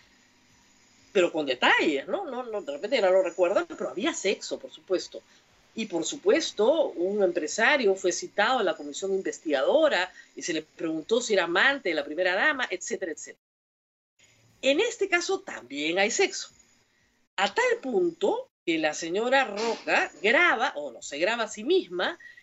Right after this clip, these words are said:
y narra las aventuras sexuales del presidente, tanto en Moquegua como en Lima, le imputa conductas,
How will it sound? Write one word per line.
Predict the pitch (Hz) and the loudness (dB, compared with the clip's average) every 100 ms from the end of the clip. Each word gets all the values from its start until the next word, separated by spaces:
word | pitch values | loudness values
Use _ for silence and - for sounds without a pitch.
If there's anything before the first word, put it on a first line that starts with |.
| _ | _
y | 208 220 | -8 0
narra | 285 453 330 190 196 302 | 4 4 2 2 2 2
las | 180 170 180 | 0 -2 -4
aventuras | 165 165 170 269 254 | -6 -8 -4 -2 0
sexuales | 185 - - 262 233 | -2 -6 0 0 0
del | 190 | -4
presidente, | - 143 320 330 349 302 254 208 202 - - - _ - | -6 -6 0 4 4 2 0 2 2 -2 -16 -20 _ -2
tanto | 233 233 202 185 | 0 0 0 -2
en | |
Moquegua | 170 143 - 269 320 262 196 180 | -2 -4 0 2 4 4 2 0
como | 160 147 139 | -2 -6 -4
en | |
Lima, | 160 254 339 262 190 | -2 2 2 2 0
le | 175 | 2
imputa | 165 165 233 233 196 | 0 -4 -4 -2 0
conductas, | 151 160 269 349 - - 185 - | 0 0 4 2 2 2 2 0